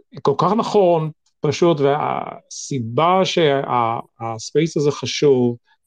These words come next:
כדי לנסות לנבור ולבוא ולהגיד, "חברים, יש את המערך המשפטי, שבאמת אני, ההערכה שלי שהמכה היא מכה קלה מאוד,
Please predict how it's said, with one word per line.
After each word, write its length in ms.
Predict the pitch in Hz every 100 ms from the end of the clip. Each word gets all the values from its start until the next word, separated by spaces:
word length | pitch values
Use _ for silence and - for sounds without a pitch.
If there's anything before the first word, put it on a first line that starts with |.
| _ _
כדי 200 | 135 135
לנסות 440 | 135 131 180 185 170
לנבור 440 | 143 135 156 151
ולבוא 320 | 131 127 143
ולהגיד, 260 | 139 131 -
"חברים, 500 | - 120 131 143 135
יש 200 | 131 139
את 40 | 160
המערך 760 | 143 131 - 123 120 143 -
המשפטי, 720 | 139 123 - - - 143 143 139 _ _ _
שבאמת 500 | - 120 123 135 151
אני, 220 | 139 135 143
ההערכה 500 | 131 117 107 147 135
שלי 260 | 139 131
שהמכה 760 | - 117 110 117 127 113 120 131
היא 100 | 131
מכה 240 | 117 107 117
קלה 280 | - 117 110
מאוד, 460 | 110 120 165 202